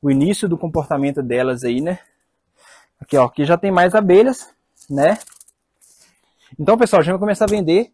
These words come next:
mas assim que o enxame tiver cem por cento aí, né, da raça Buckfast. E como é que a gente sabe quando ela vai tá cem por cento?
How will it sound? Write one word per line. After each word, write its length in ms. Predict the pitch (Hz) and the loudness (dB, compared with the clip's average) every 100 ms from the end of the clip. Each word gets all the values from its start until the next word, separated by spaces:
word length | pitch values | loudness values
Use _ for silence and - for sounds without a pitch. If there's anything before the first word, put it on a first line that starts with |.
| _ | _
mas 480 | 156 156 196 202 _ _ _ | -4 -2 -2 -6 _ _ _
assim 380 | - 147 - 214 | -12 -10 -4 -4
que 120 | 254 240 | -2 -2
o 40 | |
enxame 280 | - 190 190 | 0 -2 -2
tiver 420 | 196 180 202 - _ _ _ | 0 2 2 0 _ _ _
cem 400 | - - 196 247 | -12 -2 0 0
por 240 | 254 233 | -2 -6
cento 400 | - 165 185 - | -4 -4 -4 -2
aí, 260 | 147 151 190 _ _ | 0 0 -4 _ _
né, 280 | 135 143 165 - _ _ _ - | 0 2 0 -4 _ _ _ -6
da 240 | 139 156 | 4 4
raça 400 | 160 143 147 - | 4 2 2 0
Buckfast. 640 | 165 175 - 160 147 123 | 0 0 0 0 0 0
E 40 | 135 | -6
como 140 | 190 | -6
é 20 | |
que 80 | 208 | -4
a 20 | |
gente 200 | 180 196 | -4 -4
sabe 360 | - - 180 180 | -6 -2 -2 0
quando 160 | 175 175 | -2 0
ela 120 | 175 | 0
vai 40 | |
tá 140 | 170 165 | -2 -4
cem 180 | 185 | -6
por 80 | 180 | -10
cento? 340 | - 165 127 | -8 -6 -6